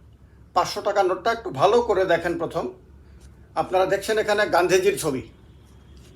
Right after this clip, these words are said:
পরিষ্কারভাবে আপনারা মহাত্মা গান্ধীর ছবি দেখছেন। সমস্ত ভারতীয় মুদ্রাতেই আমরা ভারতীয়, আহ, মহাত্মা গান্ধীর ছবি দেখি। এখানে লাল কেল্লার ছবি দেখছেন। এটা প্রথমে দেখে রাখুন, আপনাদের দেখানোর জন্য প্রথমেই দেখে রাখুন,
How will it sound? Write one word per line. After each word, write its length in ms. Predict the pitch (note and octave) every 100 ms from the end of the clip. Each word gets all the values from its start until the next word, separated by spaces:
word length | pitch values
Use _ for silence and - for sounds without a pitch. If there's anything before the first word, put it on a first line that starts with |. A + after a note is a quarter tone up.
| - - - - - - - - - - - -
পরিষ্কারভাবে 680 | G#3 - A#3 A3 F3 F#3
আপনারা 360 | G#3+ - F3 G3
মহাত্মা 380 | F#3+ F#3 F#3+ F#3
গান্ধীর 320 | F3 E3+ G3+
ছবি 240 | - E3
দেখছেন। 340 | E3 D#3 - B2+ - - - - - - - -
সমস্ত 340 | G#3+ C4 B3+
ভারতীয় 400 | C#4 F#3 A3 A3+
মুদ্রাতেই 600 | A3 A3 G#3+ - F#3+ - - - -
আমরা 140 | D#3+ D#3
ভারতীয়, 460 | D#3+ E3+ F#3+ F#3+
আহ, 400 | F3+ E3 D3+ C#3 - - -
মহাত্মা 340 | D#3 E3 F3
গান্ধীর 280 | E3+ E3 E3+
ছবি 120 | E3
দেখি। 180 | E3+ F3+
এখানে 260 | G3 F#3 F#3+
লাল 200 | F#3 F#3
কেল্লার 280 | F#3+ F#3 D#3
ছবি 220 | D#3+ E3+
দেখছেন। 340 | F3 - D#3+ - - - - - - - - -
এটা 180 | F#3+ A3
প্রথমে 400 | A3 A3+ B3+ B3+
দেখে 360 | - F#3+ A3
রাখুন, 280 | G3 D#3 D3+
আপনাদের 380 | D3+ E3+ D#3+ D#3
দেখানোর 520 | E3 E3 F#3+ F#3+ F#3+
জন্য 360 | E3+ F3+ A3 B3+
প্রথমেই 420 | E3+ - F#3+ G3+
দেখে 300 | A3+ F3 E3+
রাখুন, 420 | F#3+ F#3 A3 F4+